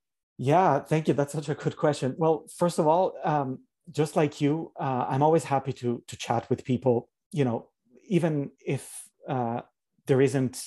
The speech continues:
necessarily a clear idea of why, um, we want,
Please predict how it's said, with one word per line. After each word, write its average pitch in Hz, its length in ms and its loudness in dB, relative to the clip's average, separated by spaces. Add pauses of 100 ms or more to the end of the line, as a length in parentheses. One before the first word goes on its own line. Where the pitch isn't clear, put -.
(160)
necessarily 123 720 -2 (280)
a 131 60 -4
clear 131 320 4
idea 120 300 2
of 117 160 -4
why, 120 500 0 (180)
um, 113 420 -6 (240)
we 135 120 -2
want, 117 260 0